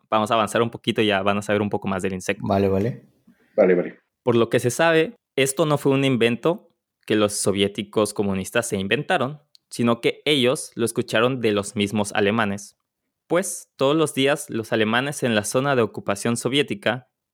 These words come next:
Speaker 1: vieron cientos de aviones volando hacia y desde Berlín para entregarles suministros a los alemanes a través de pasillos aéreos. Y, pues, todo normal, les van dando suministros desde su propio país mientras pelean contra los soviéticos,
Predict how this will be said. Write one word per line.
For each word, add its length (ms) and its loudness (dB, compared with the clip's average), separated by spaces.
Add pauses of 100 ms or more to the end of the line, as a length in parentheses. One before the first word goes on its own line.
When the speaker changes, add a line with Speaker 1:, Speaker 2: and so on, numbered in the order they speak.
Speaker 1:
vieron 460 0 (220)
cientos 540 -2
de 80 -2
aviones 400 0
volando 600 0
hacia 500 -2
y 120 -2
desde 280 0
Berlín 560 -2 (220)
para 140 0
entregarles 560 0
suministros 680 -2
a 20 0
los 200 0
alemanes 580 -2
a 100 -6
través 280 0
de 100 0
pasillos 480 -2
aéreos. 420 -2 (580)
Y, 400 -4
pues, 280 -10
todo 140 2
normal, 320 0
les 100 -2
van 280 -6
dando 260 -2
suministros 800 -2 (120)
desde 220 -4
su 160 -12
propio 300 -4
país 340 0
mientras 300 -4
pelean 260 0
contra 240 -4
los 140 -4
soviéticos, 640 -2